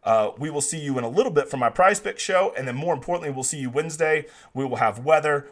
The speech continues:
we will have ownership, we will have Q and A, and most importantly, we will have a big-ass drawing for a Millionaire Maker ticket,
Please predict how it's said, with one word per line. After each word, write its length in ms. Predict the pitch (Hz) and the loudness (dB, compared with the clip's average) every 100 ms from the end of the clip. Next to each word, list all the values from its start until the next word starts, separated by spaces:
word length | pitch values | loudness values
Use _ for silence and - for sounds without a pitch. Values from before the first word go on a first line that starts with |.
| - | -8
we 100 | 135 | -6
will 180 | 123 | -4
have 220 | 104 104 - | -2 -2 -2
ownership, 640 | 156 160 151 139 160 151 - _ | 0 2 0 -2 -2 -2 -4 _
we 120 | 135 | -6
will 120 | 135 107 | -4 -2
have 220 | 110 - | -2 -4
Q 320 | - 196 175 | -6 -4 -2
and 80 | 147 | 0
A, 320 | 131 123 123 | 2 0 -4
and 100 | 113 | -8
most 200 | 160 208 | -6 -6
importantly, 400 | 123 - - 110 | -4 -6 -6 -8
we 100 | 110 | -8
will 120 | 196 | -6
have 140 | 190 170 | 0 0
a 60 | |
big-ass 480 | 117 - 151 139 127 | -2 -8 -2 0 -2
drawing 320 | - 127 143 | -2 -2 -2
for 120 | 120 113 | -4 -8
a 40 | |
Millionaire 480 | 110 139 113 95 95 | -4 -4 -4 -6 -8
Maker 260 | 95 90 | -10 -12
ticket, 380 | 87 104 92 101 | -10 -10 -8 -12